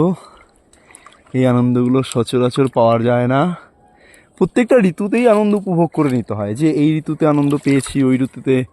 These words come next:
আনন্দ পাইনি, এমন নয়। প্রত্যেকটা ঋতুতেই নতুন নতুন প্রকৃতি নতুন সৃষ্টি করে নিয়ে আসে। বর্ষাও এমন একটা ঋতু যে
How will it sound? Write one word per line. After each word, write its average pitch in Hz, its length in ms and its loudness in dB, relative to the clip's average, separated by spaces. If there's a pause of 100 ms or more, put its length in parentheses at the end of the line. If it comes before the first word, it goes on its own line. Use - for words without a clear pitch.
(340)
আনন্দ 127 340 -2
পাইনি, 135 220 0
এমন 208 300 2
নয়। 185 140 0
প্রত্যেকটা 196 560 -2 (140)
ঋতুতেই 214 380 -2
নতুন 196 300 -2 (100)
নতুন 202 320 0
প্রকৃতি 175 420 -2
নতুন 160 320 0
সৃষ্টি - 360 -10
করে 165 200 0
নিয়ে 143 180 2
আসে। 139 260 -2 (640)
বর্ষাও 117 400 4
এমন 147 260 4
একটা 151 200 -4 (120)
ঋতু 202 220 -6 (600)
যে 143 320 2